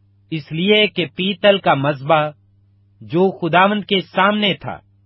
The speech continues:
इतना छोटा था कि उस पर सोख्तनी कुर्बानी और नजर की कुर्बानी और सलामती के जबीहों की चर्बी के लिए गुंजाइश ना थी।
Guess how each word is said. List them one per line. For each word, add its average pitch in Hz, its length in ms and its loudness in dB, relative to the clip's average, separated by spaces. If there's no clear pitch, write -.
इतना 196 420 0
छोटा 185 440 0
था 165 320 2
कि 151 80 -8
उस 196 300 -2
पर 196 200 4
सोख्तनी 185 680 -4
कुर्बानी 170 680 -2
और 175 360 4
नजर 185 360 0
की 202 200 -6
कुर्बानी 151 640 -2
और 165 280 2
सलामती 185 760 0
के 190 260 -2
जबीहों 170 600 -2
की 180 240 -6
चर्बी 185 420 -2
के 170 160 -4
लिए 151 400 -2
गुंजाइश 170 880 0
ना 160 220 0
थी। 110 260 -14